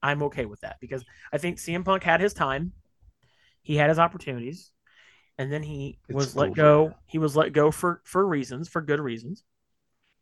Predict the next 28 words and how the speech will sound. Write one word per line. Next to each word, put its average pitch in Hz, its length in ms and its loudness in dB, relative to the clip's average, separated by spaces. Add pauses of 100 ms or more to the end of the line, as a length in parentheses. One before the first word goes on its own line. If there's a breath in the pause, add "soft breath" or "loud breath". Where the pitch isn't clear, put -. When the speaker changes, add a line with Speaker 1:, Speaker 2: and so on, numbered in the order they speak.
(800)
Speaker 1:
He 156 180 -4
had 151 260 4
Speaker 2:
Right. 143 120 0
Speaker 1:
a - 60 -20 (400)
massive 160 840 2
opportunity, 131 680 -6 (1080)
and 147 80 -2
he 151 80 -4
fucking 123 380 -10
blew 143 160 -6
it. - 60 -14 (800)
Speaker 2:
Yep. 120 180 -4 (460)
Speaker 1:
And 131 600 0 (220)
I 127 100 0
think 143 320 -6
it's - 320 -8
one 143 140 -2
of 139 60 2
those 139 240 2
"fool 147 200 0
me 143 140 2
once, 135 300 0
shame 139 260 -4
on 131 140 -2
you" 139 320 -4 (260)
type 160 180 2
of 160 60 -8
deals. 165 480 -4